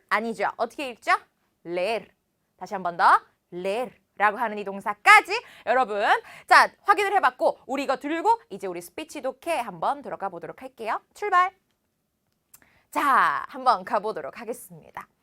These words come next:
자, 여러분. 뚜베 잘 봐주세요. 이거 동사 원형, 떼내르죠? 가지고 있다라는 뜻입니다.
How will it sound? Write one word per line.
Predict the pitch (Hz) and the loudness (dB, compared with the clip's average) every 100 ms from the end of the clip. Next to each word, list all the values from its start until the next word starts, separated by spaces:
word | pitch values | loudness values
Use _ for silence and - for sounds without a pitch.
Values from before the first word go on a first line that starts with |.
| _ - - - | _ -20 -20 -6
자, | - 349 | 8 10
여러분. | 392 320 160 - _ _ _ _ | 10 0 -10 -16 _ _ _ _
뚜베 | - 415 440 381 - _ | -4 -2 2 2 2 _
잘 | 302 269 | -2 -2
봐주세요. | 226 202 196 202 151 - | -2 -6 -10 -10 -12 -12
이거 | 269 339 | -10 -10
동사 | 277 277 302 403 | -8 -10 -2 0
원형, | 330 190 160 - | 0 -4 -12 -6
떼내르죠? | 359 403 440 302 233 330 - - | -4 -2 -4 -4 0 0 0 -16
가지고 | - 311 311 427 494 | 2 2 4 0 2
있다라는 | 403 370 339 277 285 | 2 2 4 4 0
뜻입니다. | 302 - 339 294 214 233 | -10 -12 -12 0 6 6